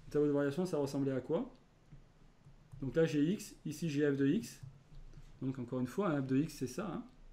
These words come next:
C'est ça, f de x. Alors, ben, vous voyez, hein, vous voyez, le dessin, il est là de la parabole, hein. Donc, ça commence par augmenter jusqu'au sommet. Et puis après, ça diminue. Donc, le tableau de variation, il ressemble à ça, hein. Une flèche qui monte. Quand x augmente, y augmente.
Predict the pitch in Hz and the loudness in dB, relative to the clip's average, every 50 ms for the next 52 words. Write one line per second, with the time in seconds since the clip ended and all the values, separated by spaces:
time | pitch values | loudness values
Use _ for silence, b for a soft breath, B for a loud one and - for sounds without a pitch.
0 | - - - - - - 123 - - 185 196 170 143 135 156 208 - - - - | -20 -18 -18 -14 -8 -8 -8 -4 -4 -4 -4 -2 -2 -2 -4 -4 -6 -10 -18 -20
1 | b b b b b b b b b b b b b b b b - 156 156 165 | b b b b b b b b b b b b b b b b 4 8 10 10
2 | 165 147 147 - - 143 147 147 143 139 185 185 196 185 160 143 139 147 151 190 | 10 10 8 2 0 2 4 4 4 2 0 -6 -8 -10 -6 0 4 6 8 8
3 | 214 190 165 165 151 139 139 143 147 151 151 147 143 139 143 139 135 143 139 139 | 8 8 6 6 2 0 2 4 4 4 4 2 2 2 2 2 4 4 2 4
4 | - 170 165 156 147 143 143 165 185 190 170 151 - 147 143 139 139 135 135 131 | 4 4 4 4 6 4 4 6 4 4 4 2 0 0 0 0 2 2 2 2
5 | 139 143 135 135 135 - 143 139 - 156 151 156 151 - - 143 139 139 139 135 | 2 2 2 0 0 -2 -2 -2 0 0 0 0 -2 -2 0 2 2 2 2 2
6 | 135 131 117 - 143 165 208 254 - - - - - - - - - - - - | 0 0 0 2 4 4 4 4 2 -4 -16 -20 -20 -20 -20 -20 -20 -20 -20 -20
7 | - - - - - 139 - - 147 139 - 147 135 135 139 165 226 - - - | -20 -20 -14 -8 -8 -6 -2 -2 -2 0 2 2 4 4 4 2 0 -2 -6 -12
8 | b b b b b b b - 143 - - 147 143 185 180 180 165 151 156 151 | b b b b b b b -6 -4 -2 0 0 0 0 0 0 0 0 0 0
9 | 151 143 139 143 175 170 156 135 135 135 143 139 139 139 139 139 139 135 131 131 | 2 2 2 2 2 0 -2 -2 -2 0 0 0 0 2 2 2 2 2 2 0
10 | - 170 175 160 143 - 143 135 135 131 120 - 165 175 151 143 175 - - B | 0 0 2 0 0 0 -2 -2 -2 -2 -2 -2 -2 0 0 -2 -4 -6 -8 B
11 | B B B - - 165 160 - - 170 160 - - 156 143 139 143 202 233 - | B B B -8 -2 -2 0 2 4 2 2 2 4 2 4 6 6 4 4 0
12 | 135 - - - 143 - - - - - - - - - - - - - - - | -4 -10 -10 -12 -12 -12 -12 -16 -18 -20 -20 -20 -20 -20 -20 -20 -20 -18 -18 -20
13 | - - - - - - - - - - - - - - - 156 151 156 165 160 | -20 -20 -20 -20 -16 -12 -10 -10 -10 -10 -12 -16 -16 -6 0 2 4 4 4 4
14 | - 160 151 151 156 156 156 156 - - - 143 139 147 139 - 139 131 135 131 | 4 2 2 4 2 2 0 -2 -4 -4 -4 0 2 2 2 2 2 2 2 2
15 | 156 226 - | 2 0 -2